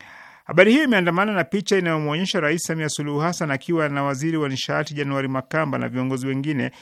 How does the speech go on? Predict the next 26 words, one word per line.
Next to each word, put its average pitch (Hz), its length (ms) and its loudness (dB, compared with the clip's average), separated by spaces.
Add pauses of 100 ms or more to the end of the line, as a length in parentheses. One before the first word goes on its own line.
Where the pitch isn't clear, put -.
(320)
akikata 160 440 2
utepe 180 520 2
kuzindua 165 720 2
miradi 156 360 0
sita 240 360 -2
ya 196 120 8
umeme 180 480 4 (340)
katika 147 240 -2
kituo 143 320 -4
cha 127 140 -2
kupokea 123 440 -6
na 123 120 -4
kusambaza 120 420 -2
umeme 117 420 -2
kwenda 117 320 -4
mkoani 113 380 -6
Kigoma 113 560 -4
na 107 200 -4
Geita 117 420 -2
kwenye 127 240 -6
hafla 160 260 -6
iliyofanyika 151 640 -4 (420)
Nyakanazi 127 680 0 (380)
mkoani 110 520 -4
Kagera 101 480 -4
jana. 143 400 -2